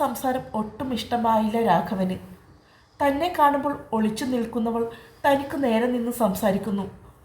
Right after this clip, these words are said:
അതും പരിഹാസത്തോടെ. അത് അയാളിൽ അവളോടുള്ള ദേഷ്യം കൂട്ടി. മനക്കലെ മരുമകൾ, ഞാൻ എങ്ങനെയാ അവിടെ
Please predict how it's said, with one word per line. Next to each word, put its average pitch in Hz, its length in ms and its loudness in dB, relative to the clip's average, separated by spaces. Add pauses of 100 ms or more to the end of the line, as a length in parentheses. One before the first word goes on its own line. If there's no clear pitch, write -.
(240)
അതും 220 260 2 (340)
പരിഹാസത്തോടെ. 208 840 2 (640)
അത് 294 200 6
അയാളിൽ 254 380 6 (140)
അവളോടുള്ള 226 520 4 (120)
ദേഷ്യം 196 340 0
കൂട്ടി. 185 400 -6 (1500)
മനക്കലെ 196 640 4
മരുമകൾ, 214 560 2 (800)
ഞാൻ 339 220 8
എങ്ങനെയാ 311 460 2
അവിടെ 269 200 0